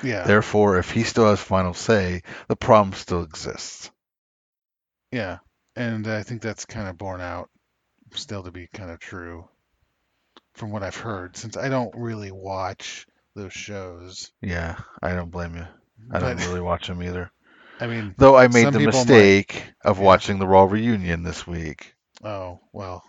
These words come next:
Speaker 1: la-, happy
Speaker 2: Mm.
Speaker 1: days for you, I guess.
Speaker 2: Yeah, I guess I really should get into that too. I haven't mentioned that, but sure. Add it to the docket. <laughs>
Speaker 1: <laughs>
Speaker 2: Unfortunately. Um,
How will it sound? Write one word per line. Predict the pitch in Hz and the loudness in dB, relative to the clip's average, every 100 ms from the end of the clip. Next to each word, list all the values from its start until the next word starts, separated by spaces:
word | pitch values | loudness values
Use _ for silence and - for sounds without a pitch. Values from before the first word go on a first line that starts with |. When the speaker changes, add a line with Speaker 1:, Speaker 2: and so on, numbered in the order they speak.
| - | -14
Speaker 1:
la-, | 101 | -12
happy | 92 113 101 101 | -10 -10 -10 -8
Speaker 2:
Mm. | |
Speaker 1:
days | 92 98 90 | -8 -8 -10
for | 104 | -14
you, | 98 90 | -14 -14
I | 87 | -14
guess. | 87 87 87 | -16 -18 -12
Speaker 2:
Yeah, | 87 87 82 | -10 -8 -6
I | 87 | -6
guess | 90 - | -8 -6
I | 87 85 - - - | -8 -8 -16 -20 -16
really | - 95 90 | -6 -6 -4
should | - 87 | -8 -6
get | 87 | -6
into | 85 82 | -6 -8
that | 82 85 - | -6 -6 -6
too. | - 90 87 80 | -6 -6 -8 -8
I | 69 | -6
haven't | 85 80 69 | -6 -8 -12
mentioned | 80 - 82 | -12 -12 -8
that, | 80 67 | -8 -8
but | 82 - _ _ _ _ _ _ | -12 -12 _ _ _ _ _ _
sure. | - 85 82 - _ _ _ _ - | -12 -10 -10 -16 _ _ _ _ -8
Add | 87 | -6
it | - | -8
to | 82 | -12
the | 80 | -8
docket. | 82 80 - - _ _ - - - - - - - | -8 -8 -12 -16 _ _ -20 -20 -20 -20 -20 -20 -10
<laughs> | - - - - - _ - 104 _ - - | -8 -8 -12 -18 -20 _ -14 -14 _ -20 -20
Speaker 1:
<laughs> | - - 156 - 131 - | -16 -8 -6 -6 -12 -10
Speaker 2:
Unfortunately. | - 87 90 87 85 90 - _ _ _ - _ | -10 -10 -12 -12 -10 -12 -14 _ _ _ -20 _
Um, | - 95 92 87 85 85 | -4 -2 0 -4 -8 -16